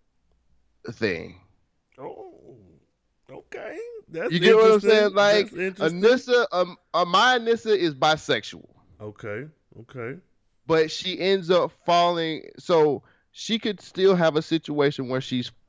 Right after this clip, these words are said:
Speaker 1: it, like, she's torn between Lala and then, uh, what's the girl's name? Grace?
Speaker 2: Mm-hmm, Grace, yeah. As
Speaker 1: So
Speaker 2: opposed
Speaker 1: it's
Speaker 2: to
Speaker 1: a
Speaker 2: Zoe.
Speaker 1: love tri-, it's a, it's a love triangle with Anissa.
Speaker 2: Oh,
Speaker 1: And
Speaker 2: that
Speaker 1: she,
Speaker 2: would be
Speaker 1: she's on two sides of the spectrum as far as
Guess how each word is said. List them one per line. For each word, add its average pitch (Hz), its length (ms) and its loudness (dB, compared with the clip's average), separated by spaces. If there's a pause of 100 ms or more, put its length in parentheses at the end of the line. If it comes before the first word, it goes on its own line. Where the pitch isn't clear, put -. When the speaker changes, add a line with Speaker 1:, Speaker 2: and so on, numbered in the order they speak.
(540)
Speaker 1:
it, 117 140 -4 (280)
like, 135 340 0 (220)
she's - 280 -10
torn 180 380 0
between 143 380 -4
Lala 143 640 2 (260)
and 127 200 -4
then, 123 340 0
uh, 101 460 0
what's 147 260 -2
the 156 60 -10
girl's 151 240 0
name? 143 160 -4
Grace? 156 580 -2
Speaker 2:
Mm-hmm, 127 360 -12
Grace, 104 360 -12
yeah. 92 160 -14 (320)
As 120 180 -14
Speaker 1:
So 170 100 0
Speaker 2:
opposed 160 200 2
Speaker 1:
it's - 100 -8
Speaker 2:
to 170 40 -2
Speaker 1:
a 151 100 -4
Speaker 2:
Zoe. 160 120 2
Speaker 1:
love 170 220 2
tri-, 143 260 -2
it's 131 180 -8
a, 139 180 -6
it's 143 180 -2
a 139 60 0
love 147 300 2
triangle 107 440 -2
with 98 140 -4
Anissa. 98 540 -4 (300)
Speaker 2:
Oh, - 60 -18
Speaker 1:
And 120 180 -2
Speaker 2:
that 113 40 -8
Speaker 1:
she, 113 260 -10
Speaker 2:
would 95 100 -20
be 90 160 -20
Speaker 1:
she's 175 240 -4
on 151 160 2
two 170 260 -4
sides 143 460 2
of 120 140 -4
the 110 80 -10
spectrum 127 640 -6
as 107 100 -8
far 117 280 2
as 104 420 -2